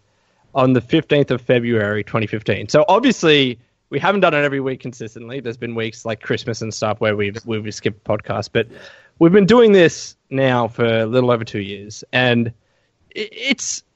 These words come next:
you know, to, to reach a milestone like this is, is pretty good. And, and we've gone through some changes. And again, we've, we've addressed those in the past. But, um, I've,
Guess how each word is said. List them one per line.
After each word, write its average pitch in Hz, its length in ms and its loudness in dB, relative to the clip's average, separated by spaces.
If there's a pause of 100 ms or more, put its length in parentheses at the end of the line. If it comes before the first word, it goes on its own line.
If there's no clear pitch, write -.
(180)
you 240 60 -4
know, 269 100 4
to, 247 140 2
to 185 200 0
reach 233 240 4
a 247 40 4
milestone 190 500 4
like 170 200 -2
this 160 200 -4
is, 165 140 -4
is 156 300 -2
pretty 151 240 0
good. 185 240 4
And, 131 160 -2
and 135 240 0
we've 135 220 -2
gone 147 220 4
through 151 120 -4
some 139 160 -6
changes. 120 480 -2
And 120 280 -2
again, 117 300 0
we've, 120 220 0
we've 135 160 4
addressed 123 320 0
those 113 180 -2
in 113 80 -6
the 107 80 -4
past. 107 380 -6
But, - 180 0 (800)
um, 135 440 2 (840)
I've, 151 180 2